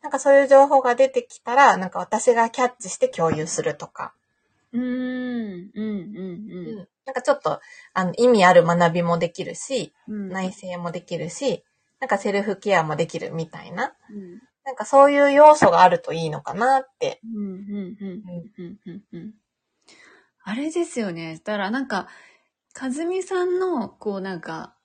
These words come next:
Speaker 2: えっと、カウンセリング受けたとか、
Speaker 1: うん。
Speaker 2: 相談したとか、研修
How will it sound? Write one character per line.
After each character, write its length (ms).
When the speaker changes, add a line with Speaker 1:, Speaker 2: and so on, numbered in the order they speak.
Speaker 2:
え 120
っ 20
と、 140
カ 180
ウ 100
ン 40
セ 120
リ 140
ン 40
グ 100
受 300
け 0
た 240
と 220
か、 640
Speaker 1:
う 40
ん。 160
Speaker 2:
相 420
談 400
し 160
た 180
と 180
か、 640
研 300
修 360